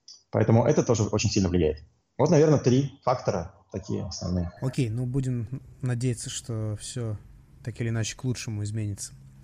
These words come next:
Speaker 2: Порекомендуй, пожалуйста, какую-нибудь интересную книгу, которая тебя в последнее время увлекла.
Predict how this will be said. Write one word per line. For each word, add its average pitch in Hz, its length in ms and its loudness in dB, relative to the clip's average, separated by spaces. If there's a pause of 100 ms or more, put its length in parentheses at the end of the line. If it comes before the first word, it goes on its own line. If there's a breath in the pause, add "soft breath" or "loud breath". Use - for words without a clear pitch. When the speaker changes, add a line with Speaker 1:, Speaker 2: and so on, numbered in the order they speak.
(540 loud breath)
Speaker 2:
Порекомендуй, 139 420 2
пожалуйста, 135 720 2 (240)
какую-нибудь 113 400 -4
интересную 113 480 -2
книгу, 143 280 0
которая 104 280 -6
тебя 101 500 -4 (180)
в - 20 -20
последнее 104 400 -4
время 101 420 -2 (580)
увлекла. 110 440 -2